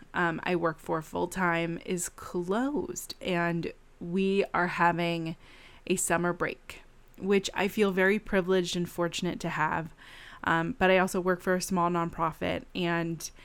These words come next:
you know, to, in all honesty, larger nonprofits could pay me a lot more. I could have more flexibility, or I could, sorry, not have more flexibility, but I could have, um, you know,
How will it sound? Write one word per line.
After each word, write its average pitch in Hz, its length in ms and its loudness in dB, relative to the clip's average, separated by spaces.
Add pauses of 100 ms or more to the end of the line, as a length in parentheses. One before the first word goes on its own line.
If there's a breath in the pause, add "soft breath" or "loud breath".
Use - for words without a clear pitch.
(340 loud breath)
you 190 120 2
know, 165 280 0 (960)
to, - 100 0
in 214 260 6
all 190 260 4
honesty, 175 800 2
larger 185 400 4
nonprofits 180 600 2
could 175 200 0
pay 226 200 4
me 233 120 6
a 220 60 2
lot 208 200 4
more. 185 300 4
I 165 80 2
could 170 140 -2
have 170 200 0
more 170 120 2
flexibility, 180 800 2
or 190 80 8
I 180 100 6
could, 180 420 0
sorry, 160 220 0
not 165 160 -2
have 180 100 -2
more 165 100 -2
flexibility, 165 560 -4
but 170 160 0
I 170 120 0
could 185 160 -4
have, 170 340 4 (720 loud breath)
um, 175 480 2 (180)
you 214 160 6
know, 165 160 2